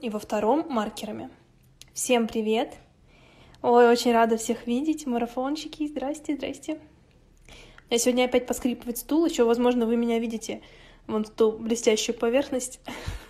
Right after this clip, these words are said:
Всем привет, всем машу лапкой. Ну, давайте потихоньку начнём. Э, сейчас первый эфир по акварели,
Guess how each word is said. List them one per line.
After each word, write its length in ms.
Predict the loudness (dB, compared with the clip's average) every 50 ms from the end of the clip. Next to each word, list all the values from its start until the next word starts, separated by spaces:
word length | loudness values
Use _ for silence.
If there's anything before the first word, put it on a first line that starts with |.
| -20 -20 -20 -20 _ _ _ -20 -20 -20 -20 -20 -20 -20 -20 -20 -20 -20 -20 -20 -20 -20 -20 -14 -10 -2
Всем 220 | 0 2 2 2 2
привет, 360 | 0 0 2 2 0 0 -2
всем 280 | -6 -6 -4 -2 -2
машу 300 | -2 -2 -4 -2 -2 0
лапкой. 420 | 2 2 2 2 0 -2 -4 -4 -4 -10 -20 -20 -20 _ -20 -20 -20 -20 _ _ _ _ _ -8 0
Ну, 140 | 4 6 8
давайте 300 | 8 8 8 6 2 -2
потихоньку 560 | -6 -4 -4 -2 -2 0 2 2 2 2 0
начнём. 520 | 0 0 0 -2 -2 -2 -2 -2 -2 -4 -6 -10 -16 -20 -20 -20 -20 -20 -20 -20 -20 -20 -16 -6 -2
Э, 320 | 2 4 4 4 4 2
сейчас 340 | 0 -2 0 2 2 0 0
первый 380 | 0 2 2 4 6 6 6
эфир 220 | 6 4 2 2 2
по 180 | 4 2 2
акварели, 640 | 2 2 2 2 4 4 4 6 6 4 4 2 -2